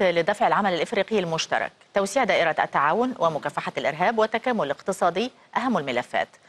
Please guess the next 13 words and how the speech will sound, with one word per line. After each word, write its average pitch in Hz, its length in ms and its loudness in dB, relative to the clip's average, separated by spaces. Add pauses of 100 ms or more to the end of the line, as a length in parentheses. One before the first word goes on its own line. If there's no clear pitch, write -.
(240)
مدير 233 260 4
الوكالة 214 360 2
الدولية 190 360 2
في - 80 -2
القاهرة: 160 500 0 (120)
مصر 180 280 -2
تقود 196 300 -2
إفريقيا 202 460 0
في 180 120 -4
الاستخدام 180 480 -2
السلمي 180 540 -2
للطاقة 185 480 -2
الذرية. 143 500 -2